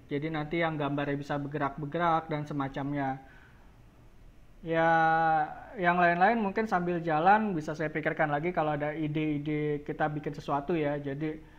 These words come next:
eh, bisa dipakai langsung, nggak cuman kita belajar kayak begini-beginian aja. Jadi kira-kira untuk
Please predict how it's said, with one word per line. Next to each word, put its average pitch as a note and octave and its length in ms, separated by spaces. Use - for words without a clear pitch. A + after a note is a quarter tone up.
eh, D3+ 160
bisa D#3 240
dipakai D3+ 480
langsung, F3 640
nggak D3 240
cuman D3+ 640
kita D3+ 260
belajar D3 480
kayak D3 320
begini-beginian C#3+ 720
aja. C3+ 480
Jadi D#3 160
kira-kira E3 480
untuk E3+ 400